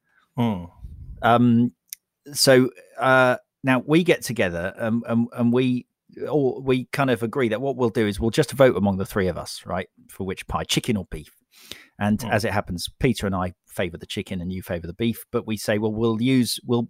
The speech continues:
Speaker 2: uh, the three of us will be a block vote." And we'll go in, and what we then do is link up secretly with another two people, and we pretend to them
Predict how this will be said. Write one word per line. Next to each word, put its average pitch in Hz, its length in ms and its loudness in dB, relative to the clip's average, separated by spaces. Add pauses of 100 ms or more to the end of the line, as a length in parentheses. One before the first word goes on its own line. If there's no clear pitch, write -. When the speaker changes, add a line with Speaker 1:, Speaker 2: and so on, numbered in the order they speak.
(100)
Speaker 2:
uh, 135 120 -4
the 123 120 0
three 165 200 4
of 107 80 4
us 98 180 -2
will 104 80 -2
be 98 140 -2
a 95 40 -2
block 92 300 -4
vote." 76 320 -16 (560)
And 104 220 -2
we'll 107 160 -4
go 120 240 4
in, 104 160 2
and 110 180 -4
what - 140 -12
we 117 160 -6
then 127 200 2
do 101 120 -4
is 95 160 -6
link 120 320 2
up - 140 -4
secretly 95 440 -6
with 95 140 -8
another 107 300 0
two 123 260 0
people, - 480 -10 (320)
and 110 140 0
we 113 80 2
pretend 165 400 2
to 113 100 0
them 113 400 -2